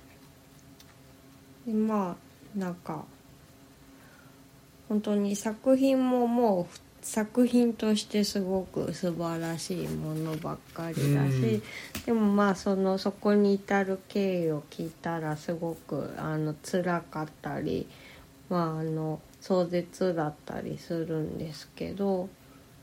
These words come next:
Speaker 1: でも、なんか、あ、こういう風に、あの、表現することで、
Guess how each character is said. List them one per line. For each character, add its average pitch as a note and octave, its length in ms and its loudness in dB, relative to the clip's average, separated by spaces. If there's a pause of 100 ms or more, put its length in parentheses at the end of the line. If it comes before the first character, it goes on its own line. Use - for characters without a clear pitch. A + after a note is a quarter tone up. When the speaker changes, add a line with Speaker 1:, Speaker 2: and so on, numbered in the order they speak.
(1120)
Speaker 1:
で A3+ 80 0
も、 F3+ 240 2 (960)
な G3 80 -4
ん F3 100 -4
か、 D#3 300 -6 (160)
あ、 F3+ 200 -2 (100)
こ F#3 200 2
う F#3 60 2
い F#3 160 2
う F3+ 180 0
風 F3+ 300 0
に、 D3+ 320 -2 (720)
あ E3 120 -4
の、 D3+ 360 -4 (2750)
表 F#3 440 4
現 E3 120 -4
す - 80 -2
る E3 320 0
こ F3 140 -4
と E3+ 260 -2
で、 - 280 -4